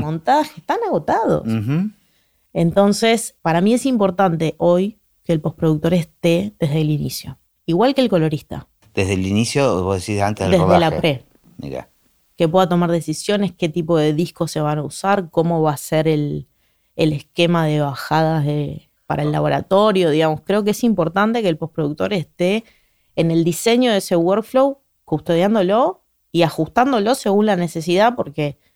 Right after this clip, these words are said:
Speaker 1: cada película es un mundo.
Speaker 2: Claro. Pero estoy pensando en, en cuestiones presupuestarias. No sé cómo, ¿el trabajo de ustedes se cobra también semanalmente? Este, ¿es por hora? ¿Es
Speaker 1: Esa
Speaker 2: por
Speaker 1: pregunta es muy polémica.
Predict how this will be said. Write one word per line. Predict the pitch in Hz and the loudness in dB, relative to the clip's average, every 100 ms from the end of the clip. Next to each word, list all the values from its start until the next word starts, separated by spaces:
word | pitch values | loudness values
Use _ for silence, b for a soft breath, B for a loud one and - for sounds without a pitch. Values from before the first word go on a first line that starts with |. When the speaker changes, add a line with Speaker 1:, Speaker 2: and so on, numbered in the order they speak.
| _ _ _ _ | _ _ _ _
Speaker 1:
cada | 175 202 | 2 2
película | 165 160 190 208 165 | 2 0 0 0 0
es | - | 0
un | 151 | 0
mundo. | 170 190 139 135 - | 2 2 0 -6 -14
Speaker 2:
Claro. | - 95 92 82 78 - B B | -4 0 0 -2 -8 -18 B B
Pero | 120 127 | 2 2
estoy | 104 131 143 | 2 -2 0
pensando | 151 139 151 151 | 2 2 2 2
en, | 127 - | 0 -2
en | 113 | -6
cuestiones | 113 110 139 127 | -4 -4 -2 -2
presupuestarias. | - 107 - 90 98 - 127 113 101 92 | -2 -4 -4 -4 -6 2 4 4 2 0
No | 117 | -2
sé | - 151 | -2 -4
cómo, | 156 127 | -4 -2
¿el | 117 | -4
trabajo | 98 117 131 135 | 0 0 0 -2
de | |
ustedes | - 143 139 | -2 -2 -2
se | 113 | -4
cobra | - 107 110 113 | -2 -2 2 0
también | 95 98 98 107 107 101 92 | 0 -2 0 0 -2 -4 -6
semanalmente? | - 90 90 95 98 95 113 127 127 - 123 117 110 107 98 95 | -6 -4 -2 0 0 0 0 0 -2 0 2 2 2 2 0 -2
Este, | - 101 | -4 -6
¿es | 87 | -4
por | 98 98 | 0 2
hora? | 117 123 117 | 4 4 2
¿Es | - | 0
Speaker 1:
Esa | - 170 | -2 0
Speaker 2:
por | 143 | 0
Speaker 1:
pregunta | 147 147 160 151 | 2 0 0 -2
es | 151 | -4
muy | 147 | -8
polémica. | 151 - - - - | -6 -8 -10 -16 -10